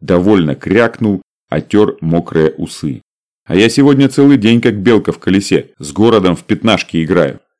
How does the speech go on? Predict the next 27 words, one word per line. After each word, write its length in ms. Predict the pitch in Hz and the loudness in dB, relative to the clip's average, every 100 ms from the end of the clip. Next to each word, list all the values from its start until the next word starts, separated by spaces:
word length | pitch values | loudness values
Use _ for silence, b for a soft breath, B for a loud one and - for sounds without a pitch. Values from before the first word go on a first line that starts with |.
| _ - | _ -8
пробасил 500 | 78 78 80 85 76 | -4 -2 -2 -2 -4
геолог. 580 | 78 90 80 65 - _ _ _ - | -2 0 0 -2 -10 _ _ _ -4
«Как 300 | 101 - - | -4 -2 -2
утром 360 | 113 107 101 | 0 2 2
из 80 | 98 | 0
дома 280 | 87 101 80 | 0 0 0
вышел, 400 | 85 131 92 76 | 0 0 0 -2
так 200 | 87 80 | -2 -2
до 100 | 95 | -4
сих 180 | 104 - | -4 -2
пор 200 | 131 113 | 0 2
и 40 | |
на 140 | 104 | 2
ногах. 420 | 101 101 87 71 - _ | 2 2 0 -2 -10 _
К 60 | - | -16
холодцам 640 | - 80 104 120 - 107 | -4 0 2 0 0 -2
шёл, 460 | 95 117 110 95 - | 0 2 2 2 -2
да 160 | 82 104 | -2 2
вот 240 | 127 127 | 2 -2
к 20 | |
тебе 300 | - 95 87 | -4 2 2
попал». 560 | 82 78 80 73 69 _ _ _ _ _ _ | 2 -2 0 -2 -4 _ _ _ _ _ _
Моё 280 | 82 90 110 | -2 2 2
самолюбие 560 | - 104 110 139 113 92 | 2 0 2 2 2 0
несколько 400 | 104 - 95 98 | 0 -4 -2 0
задело 400 | 104 101 104 95 | 0 2 2 2
то, 320 | 135 131 | 2 0